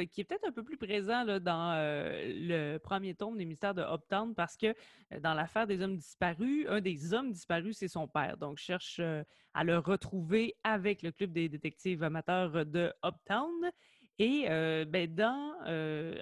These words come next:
ça, ça finit pas super bien pour lui, mais il est encore en vie. Puis dans le, le tome deux,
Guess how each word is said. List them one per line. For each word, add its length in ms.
ça, 320
ça 180
finit 240
pas 260
super 720
bien 220
pour 180
lui, 240
mais 140
il 80
est 100
encore 300
en 160
vie. 240
Puis 100
dans 200
le, 320
le 120
tome 320
deux, 140